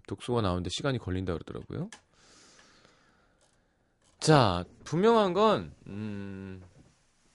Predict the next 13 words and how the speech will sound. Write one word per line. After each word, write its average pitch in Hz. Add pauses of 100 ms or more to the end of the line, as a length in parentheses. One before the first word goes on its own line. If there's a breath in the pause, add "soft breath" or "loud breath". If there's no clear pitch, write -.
(920)
공연 127
되게 95
재밌게 101
잘하겠습니다. 87 (320)
예. 82 (880 soft breath)
후회 -
없도록 80 (600)
연말을 85
진짜 87 (1500 soft breath)
잘 92
보내실 90
수 -
있게. -